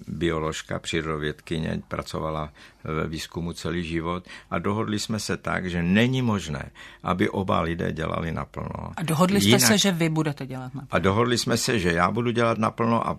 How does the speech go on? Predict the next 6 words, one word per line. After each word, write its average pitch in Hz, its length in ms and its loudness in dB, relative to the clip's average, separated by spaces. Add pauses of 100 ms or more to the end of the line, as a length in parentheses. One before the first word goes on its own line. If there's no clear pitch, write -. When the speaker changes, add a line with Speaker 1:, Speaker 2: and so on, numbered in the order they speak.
Speaker 1:
moje 95 520 2
žena 95 520 0 (460)
dělala 85 500 -2
šest 78 300 -4
hodin 78 340 -2
denně 71 300 -8